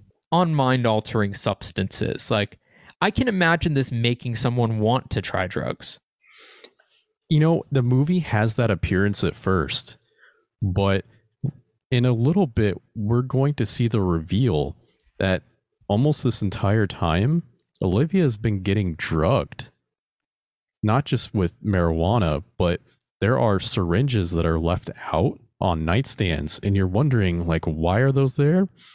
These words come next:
Speaker 2: And it's because she's been getting injected with either heroin or some kind of, um,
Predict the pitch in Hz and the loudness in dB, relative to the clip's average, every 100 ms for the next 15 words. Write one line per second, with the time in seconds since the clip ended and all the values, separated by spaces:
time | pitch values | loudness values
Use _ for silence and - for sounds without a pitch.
0 | - _ - 101 107 - - - 131 123 | -20 _ -6 -2 -2 -2 -4 0 2 2
1 | - - - 120 131 120 120 110 98 87 | -2 -4 -2 0 0 2 2 2 0 0
2 | 98 139 - 85 80 87 85 80 78 78 | 0 0 -2 -2 0 0 0 2 0 -2
3 | _ _ _ - - - 80 82 95 143 | _ _ _ -16 -4 0 2 2 2 2
4 | 160 - - 87 80 80 80 - - - | 0 -4 -4 -2 0 2 0 -2 -6 -2
5 | - 87 90 - 92 85 82 - 85 80 | 0 0 -2 -2 0 0 0 -2 0 0
6 | 78 80 - 78 78 80 76 - | 0 -4 -4 -2 -2 -2 -4 -6